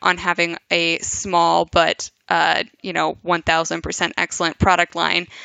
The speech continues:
Um, which, you know, I'm, I'm not saying that their, their current product line is bad or anything, but that they, uh, I mean, what's the, what's the classic thing about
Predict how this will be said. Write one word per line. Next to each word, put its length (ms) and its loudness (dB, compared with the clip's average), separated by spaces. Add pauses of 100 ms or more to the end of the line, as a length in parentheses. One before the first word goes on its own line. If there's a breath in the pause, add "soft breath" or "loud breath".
(240 loud breath)
Um, 500 0 (340)
which, 240 2
you 40 4
know, 100 6
I'm, 280 4
I'm 80 0
not 180 2
saying 300 0
that 160 -2
their, 360 4
their 140 2
current 340 0
product 380 2
line 240 -2
is 140 -10
bad 440 2
or 80 0
anything, 520 -4
but 260 2
that 240 0
they, 400 2 (460 loud breath)
uh, 360 2 (140)
I 80 2
mean, 160 0
what's 240 -2
the, 320 6
what's 220 -6
the 100 -2
classic 460 0
thing 320 0
about 400 0